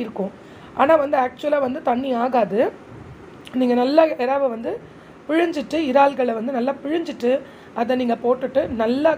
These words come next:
கலக்கிற அளவுக்கு ஒரு நிமி-, ஒரு five minutes நீங்க நல்லா வதக்கிட்டு ஒரு two teaspoons of chilli powder versus coriander powder,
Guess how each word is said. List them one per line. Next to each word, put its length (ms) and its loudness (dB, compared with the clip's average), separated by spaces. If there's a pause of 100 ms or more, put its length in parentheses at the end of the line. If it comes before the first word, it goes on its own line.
கலக்கிற 380 0
அளவுக்கு 280 -2 (160)
ஒரு 180 2
நிமி-, 260 -4
ஒரு 300 0
five 260 2
minutes 300 -4 (380)
நீங்க 180 0
நல்லா 240 4
வதக்கிட்டு 500 -2 (560)
ஒரு 140 4 (100)
two 300 6
teaspoons 560 -6 (140)
of 80 4 (420)
chilli 240 -2 (100)
powder 320 6 (400)
versus 340 -2
coriander 520 2
powder, 240 -2